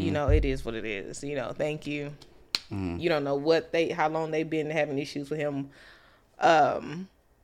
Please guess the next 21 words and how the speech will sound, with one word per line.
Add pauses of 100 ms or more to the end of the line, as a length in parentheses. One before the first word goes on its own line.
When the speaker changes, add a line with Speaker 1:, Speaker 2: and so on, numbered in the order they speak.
(680)
Speaker 2:
I
don't
feel
like
th-, (1000)
that
was
the
right
time
to
do
it,
you
know? (160)
Speaker 1:
Mm-hmm.
Speaker 2:
But,
I
mean,
but
when